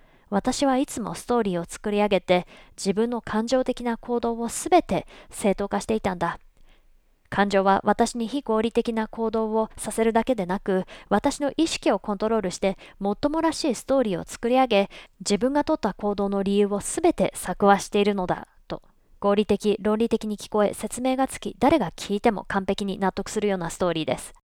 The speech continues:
このことを覚えておいてください。あなたが理にかなわない行動をしたり、非生産的な行動をしたり、資産や価値、富の創造からどんどん離れていくような行動をとるときには、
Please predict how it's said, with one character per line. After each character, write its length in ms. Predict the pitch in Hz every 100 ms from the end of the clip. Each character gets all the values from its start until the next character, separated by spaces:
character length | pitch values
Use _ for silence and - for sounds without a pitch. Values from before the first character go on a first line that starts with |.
| _
こ 120 | 269
の 80 | 294
こ 80 | 359
と 160 | 285
を 60 | 196
覚 140 | 190
え 40 | 208
て 80 | 180
お 20 |
い 40 |
て 80 | 175
く 80 | -
だ 100 | 165
さ 140 | 180
い。 100 | 170 - _ -
あ 40 |
な 120 | 233
た 120 | 269
が 160 | 202 190
理 160 | 196 226
に 120 | 202
か 140 | -
な 140 | 202 220
わ 100 | 247
な 140 | 233
い 80 | 180
行 180 | - 196
動 120 | 190
を 100 | 196
し 80 | -
た 120 | 208
り、 220 | 185 175 - -
非 160 | 285
生 180 | - 220
産 200 | 208 214
的 180 | 214 214
な 140 | 202
行 180 | - 208
動 140 | 202
を 100 | 196
し 80 | 196
た 100 | -
り、 200 | 196 185 - -
資 180 | - 277
産 260 | 277 214
や 160 | 175 165
価 160 | - 240
値、 260 | - 185 - -
富 200 | - 320
の 120 | 226 165
創 180 | 208
造 180 | 196 202
か 120 | -
ら 120 | 196 196
ど 180 | 262
ん 60 | 320
ど 100 | 226
ん 60 | 175
離 260 | 240 208
れ 80 | 220
て 140 | 190
い 60 | 175
く 100 | -
よ 140 | 196
う 20 | 185
な 120 | 165
行 200 | - 185
動 140 | 190
を 80 | 190
と 140 | 190 214
る 80 |
と 100 | 196
き 140 | 180 185
に 100 | 180
は、 220 | 180 175